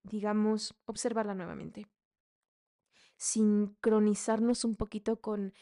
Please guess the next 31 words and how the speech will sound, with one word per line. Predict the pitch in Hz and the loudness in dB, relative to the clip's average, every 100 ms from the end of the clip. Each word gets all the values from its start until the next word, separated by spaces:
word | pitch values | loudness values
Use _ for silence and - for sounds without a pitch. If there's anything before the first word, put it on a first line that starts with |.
| - - | -20 -10
la | 214 208 | -6 -2
realidad | 214 214 208 214 | 0 0 2 2
de | 214 202 202 196 | 0 0 0 0
nuestro | - 202 196 196 214 - - | 0 4 4 6 4 2 -6
ser, | - 185 196 | -6 -8 -6
¿no? | 180 202 | -4 0
Y | |
la | 202 | 0
realidad | 196 202 208 208 | -2 0 0 2
de | 214 | 4
nuestra | 208 214 - | 4 2 0
situación. | 202 190 196 - - 214 _ _ _ _ _ _ | -4 -6 -10 -10 -12 -14 _ _ _ _ _ _
Y | 226 | -2
decir, | 220 220 202 | -2 0 -2
"Ok, | 214 185 - - _ | -2 -6 -8 -18 _
¿por | - 262 | 0 0
qué | 302 | 0
estoy | - 285 | 0 0
haciendo | 214 - 185 180 | 0 -2 -4 -4
esto? | - - - _ _ - - - | -8 -12 -18 _ _ -20 -20 -4
¿Cuál | 247 | 0
es | 392 | 2
la | 269 | 0
razón | 196 196 - 233 240 | -2 -4 2 4 6
verdadera | 240 220 202 208 220 | 4 2 0 -2 -2
por | 208 | -6
la | 196 | -8
cual | 190 214 226 | -2 0 2
estoy | 220 - | 0 -4
haciendo | 190 - - 196 | -8 -8 -10 -10
esto?", | - - - | -12 -14 -18